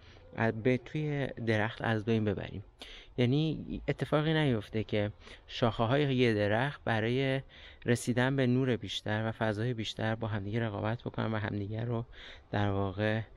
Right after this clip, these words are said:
اه، به نوعی زیر سایه خودشون ببرن. این موضوع در مورد پسته زیاد رخ می‌ده، در مورد گردو زیاد رخ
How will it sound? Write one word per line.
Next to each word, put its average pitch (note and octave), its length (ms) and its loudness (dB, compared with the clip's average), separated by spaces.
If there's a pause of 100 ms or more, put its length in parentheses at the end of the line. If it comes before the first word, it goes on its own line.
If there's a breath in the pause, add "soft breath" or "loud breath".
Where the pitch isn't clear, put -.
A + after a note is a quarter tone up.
(460 loud breath)
اه، G#2+ 720 2
به A2 220 2
نوعی A2+ 280 4
زیر B2 240 2
سایه G#2+ 400 2
خودشون G2+ 500 -4
ببرن. D#2+ 380 -6 (560 loud breath)
این F3+ 160 4
موضوع B2 480 4
در G#2 240 2
مورد A2+ 500 0
پسته - 460 -4
زیاد A2 380 2
رخ C3 260 -2
می‌ده، A#2+ 440 0
در A2+ 120 0
مورد A2+ 200 -4
گردو A2+ 460 -2
زیاد G#2+ 360 -2
رخ B2 160 -2